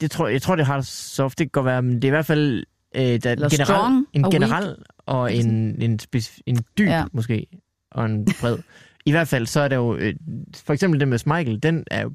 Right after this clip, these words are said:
Speaker 1: lærer jo, den har en intelligens i den forstand, at den kan genkende Peter Smeichel, men den kan jo ikke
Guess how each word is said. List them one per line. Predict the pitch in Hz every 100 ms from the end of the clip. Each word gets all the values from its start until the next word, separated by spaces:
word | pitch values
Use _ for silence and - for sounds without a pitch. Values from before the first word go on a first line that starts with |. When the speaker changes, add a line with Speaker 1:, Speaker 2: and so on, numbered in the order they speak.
| -
Speaker 1:
lærer | 123 120 123 143
jo, | 156 110 - _ _ _ _ _ _ _ -
den | 135
har | 156
en | 143
intelligens | 131 127 127 151
i | 139
den | 127
forstand, | 127 135
at | 113
den | 120
kan | 117
genkende | 135 143 139 110
Peter | 110
Smeichel, | 113 139 123 113 - _
men | -
den | 120 120
kan |
jo | 135
ikke | 190 -